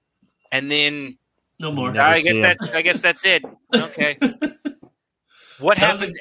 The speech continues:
Speaker 2: that was
Speaker 1: after
Speaker 2: a cool
Speaker 1: that?
Speaker 2: reference, I thought.
Speaker 1: That's
Speaker 3: the next
Speaker 1: fan-,
Speaker 3: day,
Speaker 1: yeah.
Speaker 3: you're squirting blue milk from a
Speaker 2: <laughs>
Speaker 3: alien cow's tits.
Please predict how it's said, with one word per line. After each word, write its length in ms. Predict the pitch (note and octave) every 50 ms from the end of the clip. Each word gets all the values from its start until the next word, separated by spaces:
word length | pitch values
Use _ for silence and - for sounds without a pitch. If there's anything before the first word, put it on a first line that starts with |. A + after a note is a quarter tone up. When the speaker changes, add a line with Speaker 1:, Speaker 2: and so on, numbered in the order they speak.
| E3
Speaker 2:
that 180 | D#3 G3 G#3+ G#3
was 80 | G#3 G#3
Speaker 1:
after 140 | E3 C#3+ -
Speaker 2:
a 40 |
cool 200 | - G3+ G3+ F#3+ D#3+
Speaker 1:
that? 120 | D3 -
Speaker 2:
reference, 300 | - - - C3+ C3 B2+
I 120 | B2+ G#2+ G#2+
thought. 280 | - G#2 G2 F#2+ F#2+ _ _ _ _ _ _ _ _ -
Speaker 1:
That's 200 | C3+ E3+ F#3+ C3
Speaker 3:
the 60 | C3+
next 80 | C#3 C3+
Speaker 1:
fan-, 80 | C#3 F3 -
Speaker 3:
day, 200 | C3+ C3+ C#3+ D3+
Speaker 1:
yeah. 60 | D3
Speaker 3:
you're 100 | C#3 A#2
squirting 760 | A2 - - - - - - A#2+ B2 C3+ C#3+ - C3+ C3+ A#2+
blue 340 | A2 - A2+ A#2 C3 C3+ C3+
milk 440 | B2+ B2 A#2+ A#2+ B2 B2+ B2 - - - _ _ _ _ _ _ _ _ -
from 200 | C3 A2 G#2 -
a 120 | - - - - - - - - - - - _ _ _ _ - - - - - - - _ - - - -
Speaker 2:
<laughs> 0 |
Speaker 3:
alien 420 | A2+ A#2 A#2+ B2+ C3 B2+ B2+ A#2+
cow's 460 | A#2+ - - A#2+ A#2 A#2+ A#2 A2+ -
tits. 560 | _ _ - A2 G2 F2 - - - - -